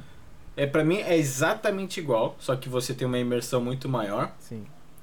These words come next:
Speaker 1: Também eu, eu acho que, tipo, você alcançar realizações na sua vida é uma coisa muito difícil. E você ter a oportunidade de alcançar uma realização virtual é muito gratificante.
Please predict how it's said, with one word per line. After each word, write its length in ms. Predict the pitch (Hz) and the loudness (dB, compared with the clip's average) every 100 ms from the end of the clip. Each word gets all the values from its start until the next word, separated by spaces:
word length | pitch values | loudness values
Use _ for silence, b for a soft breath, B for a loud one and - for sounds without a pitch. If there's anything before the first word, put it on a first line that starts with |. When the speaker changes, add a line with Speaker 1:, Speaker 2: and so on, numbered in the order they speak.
| - B B B B B - | -16 B B B B B 0
Speaker 1:
Também 320 | 156 156 175 | 4 6 6
eu, 300 | 185 175 165 156 | 8 8 8 6
eu 180 | 165 156 | 6 6
acho 240 | 175 190 | 4 2
que, 120 | 180 | 0
tipo, 460 | 151 - 175 139 110 B B B B B | -2 -2 2 2 2 B B B B B
você 400 | 156 147 196 220 | 2 4 4 4
alcançar 600 | 180 175 - 175 - 202 | 4 2 4 2 4 4
realizações 680 | 208 202 185 170 156 147 156 | 4 6 6 6 6 4 2
na 80 | 151 | 2
sua 180 | 139 123 | 2 2
vida 280 | 135 160 | 4 4
é 80 | 135 | 4
uma 160 | 135 143 | 4 2
coisa 260 | 156 147 | 2 2
muito 400 | 143 139 160 170 | 4 6 4 2
difícil. 500 | 160 160 - 117 - - 143 | -2 -4 -2 -4 -4 -12 -8
E 100 | 131 | -4
você 260 | 143 170 | -2 0
ter 240 | - 170 190 | 2 4 4
a 60 | |
oportunidade 800 | 196 175 165 165 156 127 110 107 | 4 0 0 0 2 2 2 0
de 80 | 123 | -2
alcançar 360 | 120 139 135 | 0 -2 0
uma 160 | 120 113 | 0 -2
realização 720 | 120 131 139 143 135 131 107 95 | -2 -2 0 0 2 0 0 -2
virtual 680 | 131 139 135 120 135 - - | 0 0 2 4 4 2 -2
é 100 | 127 | -2
muito 480 | 127 131 151 175 170 | 0 4 4 4 2
gratificante. 760 | 143 139 - 147 143 123 - | 4 2 0 -4 0 0 -2